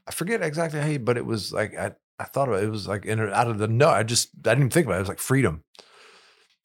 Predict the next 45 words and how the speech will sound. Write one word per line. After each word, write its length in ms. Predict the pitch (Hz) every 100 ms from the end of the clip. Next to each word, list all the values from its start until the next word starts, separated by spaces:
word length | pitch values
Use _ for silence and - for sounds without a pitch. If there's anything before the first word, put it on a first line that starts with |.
| _
It's 100 | -
like 100 | 113
freedom, 300 | - 131 87
which 180 | 85 107
is 60 | 117
basically 460 | 110 123 113 104 98
your 260 | 98 95 -
thing 140 | 110
of 80 | 92
time. 360 | - 101 76 - _ _ _ _ - _ _ - _ _ _ _ _ _ _ -
I 140 | 107
just 220 | 127 160
want 180 | 113 107
more 120 | 117
<laughs> 120 | -
freedom 240 | 107 110 101 - - - -
<laughs> 340 | - - 190
when 160 | 117 113
nobody 280 | 127 254
hassles 440 | 139 127 - 110 -
me. 140 | 113 110 - - - - -
Like, 240 | 127 127 113
you 100 | 139
know, 180 | 131 127
so, 240 | 147 135
like, 340 | 131 123 - _ _
during, 220 | - 160 165
like, 220 | 123 120 - 123
during 180 | 131 151
the 80 |
pandemic, 400 | - 139 131 170 110
it's 200 | - 107 104 104
weird 240 | 135 151
to 60 | 123
say 240 | - 147
this. 220 | 127 107
I'm 100 | 113
not 160 | 117 127
the 80 | 120
only 180 | 120 117
person 340 | 120 113 101
that 40 |
said 220 | 90 127 113
this, 100 | 101
but 160 | 104